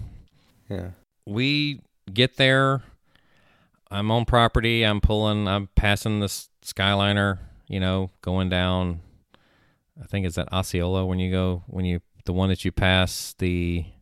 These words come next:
Speaker 2: is it Osceola is the, the name of the road, the one that, where you pass the, the turn station?
Speaker 1: Isn't that Buena Vista?
Speaker 2: It's probably is Buena Vista. That might be it. But anyway, it's basically,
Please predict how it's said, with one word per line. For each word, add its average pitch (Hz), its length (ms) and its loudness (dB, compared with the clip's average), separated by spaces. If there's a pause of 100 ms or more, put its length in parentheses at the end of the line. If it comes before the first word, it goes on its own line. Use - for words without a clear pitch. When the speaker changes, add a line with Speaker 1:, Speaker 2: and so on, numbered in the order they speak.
(720)
Speaker 2:
is 107 120 -6
it 127 60 -2
Osceola 208 500 -2
is 185 120 -6
the, 151 300 -6
the 117 180 -10
name 135 160 -4
of 139 60 -4
the 131 80 -2
road, 123 220 -2
the 113 80 -4
one 113 180 -4
that, 110 100 -12
where 107 120 -2
you 98 100 -4
pass 104 400 -2
the, 87 380 -6
the 92 80 -10
turn 101 260 -6
station? 101 460 -6 (1160)
Speaker 1:
Isn't 117 240 -2
that 110 140 0
Buena 101 280 0
Vista? 107 520 -4 (840)
Speaker 2:
It's 131 160 -2
probably 190 320 4
is 98 120 0
Buena 78 240 -8
Vista. 67 260 -16
That 90 140 -8
might 82 140 -10
be 53 120 -16
it. 60 140 -16
But 113 80 -4
anyway, 95 400 -2
it's 104 140 -8
basically, 110 680 -4